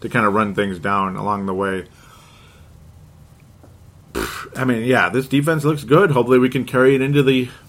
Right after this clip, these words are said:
next game against the New England Patriots. If you can get to Tom Brady, you can get to just about anybody. That would be pretty awesome, even though he's not. I mean, yeah, he's not fast, but I'm just saying, you know, the, he's got a quick release. He gets rid of the ball pretty quickly. The guy knows what he's doing, just, just, just a little bit.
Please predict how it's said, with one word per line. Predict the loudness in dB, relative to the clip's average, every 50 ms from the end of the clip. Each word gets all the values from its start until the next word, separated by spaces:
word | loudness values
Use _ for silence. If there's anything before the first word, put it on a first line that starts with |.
| -20 -10
next | -4 -2 -2 -2 -2 -2
game | -2 0 2 2
against | 2 2 2 0 0 0
the | -2
New | 0 2 2
England | 2 2 0 0 2
Patriots. | 4 4 4 4 2 -2 -4 -4 -6 -10 -16 -20 -20 -20 -20 -20 -20 -20 -20 -20 -14 -8
If | -6
you | -4
can | -2 -2 -2
get | 0 0
to | -2 -4
Tom | -2 0 0 0 0 0
Brady, | 0 0 2 2 2 0
you | 0 -2 -4
can | -4
get | -4 -4 -4 -4
to | -6
just | -8 -8 -6 -2 0
about | 0 2 2 0
anybody. | 0 -2 -2 -2 -2 -2 -2 -2 -2
That | 0 0
would | 0
be | -2 -2
pretty | -2 0 0 2 2
awesome, | 2 0 -2 -4 -6 -12 -16 -18 -10 -4
even | -4 -2 0 2
though | 2 2 2
he's | 0 -2 -4 -4
not. | -4 -4 -6 -6
I | -8 -8
mean, | -6 -4 -2
yeah, | -2 -2 -2
he's | -2 -2 -2
not | -2 -2 -2 -2
fast, | 0 4 6 6 6 4 2
but | -2 -2
I'm | -2 -2
just | -2 -4 -4 -4
saying, | -6 -8 -8 -8 -10 -12 -14 -12
you | -10 -8
know, | -6 -6 -6
the, | -8 -10 -12 -14 -16 -20 -20 -20 -20 -20 -20 -20 -20 -20 _ -20 -20 -20 -20 -20 -20 -20 -20 -14 -14
he's | -12 -8
got | -6 -6
a | -6 -6
quick | -4 -6 -6 -4 -4
release. | -4 -2 0 2 2 2 0 -2 -8 -10 -8
He | -6 -6 -4 -4 -4 -4 -4 -4 -4 -4 -4 -6 -8
gets | -6 -8 -8 -6 -4
rid | -4 -4
of | -2 -2
the | -2
ball | 0 2 2 2 0
pretty | 0 -4 -4 -2
quickly. | 0 0 0 0 2 2 0 0
The | 0
guy | -2 -2 -2 0 0
knows | 0 0 0 -2
what | -4 -8
he's | -10 -8
doing, | -4 -4 -2 -2 -2 -4 -4 -6
just, | -2 0 0 0 -2
just, | -4 -2 0 0 0 0 -2 -6
just | -6 -6 -4 -6
a | -6
little | -4 -2 0 0 0 0
bit. | 0 0 -2 -2